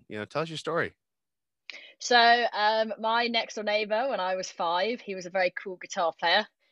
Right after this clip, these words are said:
Speaker 2: And I was
Speaker 1: Huh.
Speaker 2: like, "I wanna do that. I wanna be like him." So,
Speaker 1: <laughs>
Speaker 2: and my mum bought me this, this, like, stag guitar that was, like, tiny, and it was blue, and it was the coolest thing I'd ever seen. And he gave me some lessons, and I played, like, some chords, and I was like, "Wow, I'm so gangster."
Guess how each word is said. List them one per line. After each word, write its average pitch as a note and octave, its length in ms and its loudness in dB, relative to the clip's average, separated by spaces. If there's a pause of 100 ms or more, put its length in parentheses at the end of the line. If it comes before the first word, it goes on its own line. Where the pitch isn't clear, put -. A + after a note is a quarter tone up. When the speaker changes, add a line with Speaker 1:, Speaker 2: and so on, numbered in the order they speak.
(160)
Speaker 2:
And F3 80 -4
I F3 100 4
was C3 80 0
Speaker 1:
Huh. F3+ 60 2
Speaker 2:
like, F3+ 200 2
"I C#4 120 8
wanna A#3+ 180 4
do F#3+ 160 0
that. E3 260 4
I A3 120 4
wanna B3+ 140 2
be B3 120 0
like A#3+ 200 4
him." G#3+ 420 2 (340)
So, F#3+ 580 4
Speaker 1:
<laughs> - 60 -12
Speaker 2:
and F#3 120 -8
my G3 140 2
mum G#3 320 2
bought G3 200 -6
me G3 160 -2
this, G3 280 -2 (220)
this, F#3+ 200 -2
like, F#3 180 0
stag F3+ 640 -2
guitar F3 640 2
that F3+ 100 2
was, E3 80 -8
like, E3 200 -6
tiny, D#3+ 480 -2
and E3+ 100 0
it - 60 -8
was - 100 -18 (100)
blue, D#3+ 340 0
and F3+ 80 2
it D#3 60 -6
was D3 100 -12
the D#3 100 -14 (120)
coolest F#3 560 -2
thing E3+ 240 2
I'd D3+ 140 0
ever D#3 160 0
seen. E3+ 400 -4 (600)
And F3+ 260 6
he G3+ 140 -2
gave F#3+ 180 6
me F#3+ 80 -2
some F3 140 -4
lessons, F#3+ 460 0
and F#3 80 -2
I F3 80 0
played, F3 300 -2
like, E3 160 -4
some F3 160 -12
chords, G3 600 2
and E3 80 -6
I D#3+ 80 0
was E3 100 -4
like, F3 160 -6
"Wow, B3+ 760 6
I'm A3+ 180 -4
so A#3+ 480 -2
gangster." A3+ 800 -2